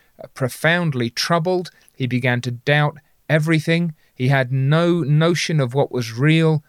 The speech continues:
and true. And it was only when he came back to the Word of God that he realized what he could rest upon, what he could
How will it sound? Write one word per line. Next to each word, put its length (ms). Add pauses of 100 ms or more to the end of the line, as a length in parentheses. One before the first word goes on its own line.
(320)
and 180
true. 380 (800)
And 100
it 60
was 120
only 220
when 140
he 80
came 280
back 280
to 100
the 100
Word 320
of 160
God 440 (300)
that 100
he 120
realized 800
what 340
he 160
could 260 (240)
rest 380
upon, 420
what 180
he 80
could 220